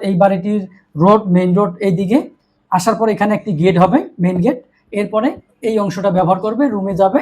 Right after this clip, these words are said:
এইভাবে কিন্তু সাজানো হয়েছে। তো আমরা প্রথমে এই রুমগুলোর মাপ দেখব। আমাদের এটা হচ্ছে বেডরুম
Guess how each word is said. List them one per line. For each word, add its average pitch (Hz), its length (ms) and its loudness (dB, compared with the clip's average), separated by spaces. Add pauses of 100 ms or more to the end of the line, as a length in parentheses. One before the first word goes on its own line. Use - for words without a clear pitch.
(380)
এইভাবে 220 280 2
কিন্তু 262 240 2 (320)
সাজানো 180 380 4
হয়েছে। 143 300 0 (260)
তো - 140 -10
আমরা 196 140 4 (100)
প্রথমে 254 300 4 (400)
এই 214 120 -2 (140)
রুমগুলোর 208 460 -2
মাপ 175 140 2 (100)
দেখব। 165 200 -4 (500)
আমাদের 175 300 0
এটা 190 160 -4
হচ্ছে 185 260 -6
বেডরুম 175 340 0